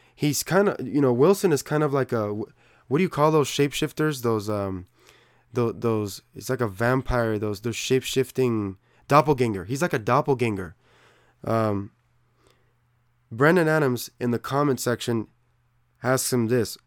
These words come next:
"Or do you believe it would have been both a gracious gift received through faith alone and a reward earned for perfect obedience to the law?" And he's, he's specifically talking about Adam in the garden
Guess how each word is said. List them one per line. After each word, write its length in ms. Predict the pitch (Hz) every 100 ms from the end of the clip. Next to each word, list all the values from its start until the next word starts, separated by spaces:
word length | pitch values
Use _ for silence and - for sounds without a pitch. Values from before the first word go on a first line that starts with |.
| _ _ _ _ _ _
"Or 160 | - 151
do 100 | 139
you 140 | 156
believe 420 | 175 190 170 165 143
it 100 | 131
would 140 | 131
have 140 | 131
been 160 | 120 123
both 260 | 117 123 120
a 80 |
gracious 560 | 117 107 127 139 156 135
gift 300 | 117 135 -
received 560 | 117 - - 143 120 -
through 180 | 120
faith 320 | 113 - 147 156
alone 300 | 131 113 117
and 120 | 113
a 40 |
reward 520 | 110 110 110 135 151 - _
earned 440 | 135 156 110 120 - _ _
for 180 | - 131
perfect 420 | 123 143 143 139
obedience 380 | 135 123 127 120
to 80 | -
the 100 | 110
law?" 340 | 113 123 92 87
And 100 | 110
he's, 180 | 113 -
he's 240 | 117 117 104
specifically 480 | - 117 127 127
talking 240 | 113 120 117
about 240 | 110 104
Adam 320 | - 113 120
in 100 | 120
the 80 | 110
garden 420 | 104 113 104 85